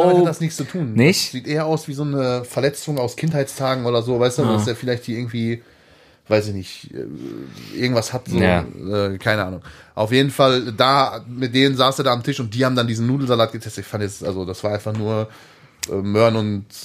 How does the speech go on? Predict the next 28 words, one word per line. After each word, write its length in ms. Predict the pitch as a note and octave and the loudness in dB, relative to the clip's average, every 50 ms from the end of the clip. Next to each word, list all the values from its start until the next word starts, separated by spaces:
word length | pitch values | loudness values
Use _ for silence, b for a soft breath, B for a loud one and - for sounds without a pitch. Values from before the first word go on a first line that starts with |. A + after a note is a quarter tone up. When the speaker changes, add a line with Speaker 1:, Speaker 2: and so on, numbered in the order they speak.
| G#2 - A2+ | -10 -8 -2
Speaker 1:
Erbsen 680 | - A#2 A#2 - - C3+ B2+ A#2+ A#2 A#2 A#2 A2 G#2+ | -2 -2 -2 -2 -4 -2 -2 0 0 0 0 0 -2
mit 180 | G#2+ G#2 - - | -4 -6 -4 0
paar 120 | A#2 G#2+ | 0 2
Nudeln 520 | A2+ A#2+ B2 A#2+ B2 B2 B2 A#2+ A#2+ A#2+ | 2 2 2 4 4 4 4 4 2 0
gekocht, 460 | A2 A2 G2+ B2 A#2+ A#2+ A#2 - - _ - - | -2 -2 2 4 4 4 4 2 -4 _ -14 -10
hier 300 | G2 C#2+ G2+ A#2 A#2+ A2 | -6 -4 -2 0 0 0
ein 40 | |
bisschen 200 | G#2+ A2+ - A#2+ | 0 -2 -4 -4
umrühren, 680 | G#2+ A#2 B2+ B2+ A#2 A#2+ A#2+ A#2+ A#2+ A#2+ A#2 A2+ A2+ A2+ | -2 0 0 2 4 4 4 6 4 4 2 0 0 0
äh, 160 | A2 G#2+ G#2+ F#2+ D#2 | 0 0 0 0 0
Speaker 2:
Ja. 60 | - | 0
Speaker 1:
das 180 | - F2 F#2+ - | 0 0 2 2
war 60 | G2+ | 0
jetzt 80 | F#2+ - | 0 0
nichts 120 | G2 - - | -4 -10 -10
Besonderes. 440 | F#2+ F2 F#2 F#2 F2 F#2 - - B B B B B B B B | -6 -6 -4 -6 -6 -8 -12 -12 B B B B B B B B
Aber, 240 | - A2+ B2 C3 | -2 2 2 4
also, 240 | B2+ C3+ C#3 C#3 D3 | 2 2 2 2 2
wie 80 | D#3+ E3+ | 2 2
gesagt, 220 | D#3+ D#3 D3+ B2 | 4 2 2 2
wir 100 | C#3 C#3 | 2 2
halten 240 | D3+ F3 F#3 E3 E3 | 2 2 2 2 -2
fest, 380 | - F3 F3+ F#3 - - - C3 | 0 2 2 2 0 -4 -6 -4
Möhren 320 | B2+ C3 D#3 E3+ E3+ D3+ | -2 0 0 2 0 0
durcheinander 680 | C#3+ C#3 - C#3 C3 C#3+ D#3 E3+ E3 E3 E3 E3+ E3+ - | -2 -2 -2 -2 -2 -2 -2 0 0 2 2 2 0 0
und, 280 | D3 D3 D#3+ E3+ F#3 E3 - - - b b b b b b b b _ _ _ _ - | 0 2 2 0 -2 -4 -12 -16 -18 b b b b b b b b _ _ _ _ -4
äh, 120 | B2 A#2+ A#2+ | -2 0 2
Lasagne 720 | A#2+ B2 A#2+ G#2 A#2+ B2+ C#3+ D#3+ D#3+ E3 E3 E3 E3+ E3+ | 2 2 2 2 2 0 2 2 2 4 4 2 2 -2